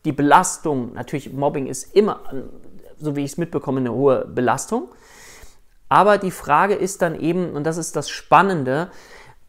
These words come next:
mit welcher Primärpersönlichkeit bin ich als Patient ausgestattet oder als Klient? Was meine ich damit? Wenn ich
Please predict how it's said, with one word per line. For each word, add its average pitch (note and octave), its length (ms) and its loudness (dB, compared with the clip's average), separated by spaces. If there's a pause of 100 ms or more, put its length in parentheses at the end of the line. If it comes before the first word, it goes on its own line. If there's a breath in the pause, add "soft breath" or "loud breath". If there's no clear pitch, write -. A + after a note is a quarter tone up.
mit E3 180 -4
welcher F#3 300 4
Primärpersönlichkeit F3+ 2500 0 (340 soft breath)
bin E3+ 240 2
ich - 240 -4
als C3+ 300 -2
Patient C3 540 -6
ausgestattet - 840 -8
oder D#2 140 -10
als - 180 -14
Klient? G#2 380 -10 (280 loud breath)
Was - 160 0
meine F#3 260 4
ich F3 100 -6
damit? C3+ 420 0 (300 soft breath)
Wenn F3+ 200 2 (120)
ich C4+ 360 -2